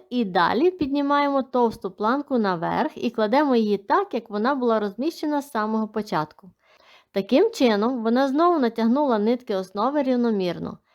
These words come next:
Без цієї планки заснований підрамник не буде так функціонувати, і на ньому не зможете пересувати тканий виріб.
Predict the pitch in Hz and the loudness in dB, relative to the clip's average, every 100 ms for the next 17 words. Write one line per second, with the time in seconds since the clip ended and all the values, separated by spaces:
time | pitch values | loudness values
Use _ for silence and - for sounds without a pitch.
0 | _ - 220 339 359 - 262 254 233 233 | _ 0 2 2 0 -2 2 2 2 0
1 | 196 240 381 349 190 180 208 214 247 240 | 0 2 0 -2 -6 -4 -4 0 0 2
2 | 208 190 185 180 202 277 311 302 214 262 | 0 -4 -6 -2 0 0 -2 -2 0 0
3 | 277 247 202 190 208 262 294 - 208 202 | 2 2 2 0 -2 -4 -4 -6 -6 -4
4 | 208 196 190 180 180 277 302 - 254 226 | -4 -2 2 2 2 -4 -12 -4 0 2
5 | 190 180 196 302 330 233 185 196 196 185 | 0 -2 0 0 2 0 0 0 -2 -2
6 | 185 190 190 180 180 175 190 254 285 - | -8 -8 -6 -6 -6 0 2 2 -4 -10
7 | 180 175 190 202 170 165 | -6 -4 -4 -4 -6 -6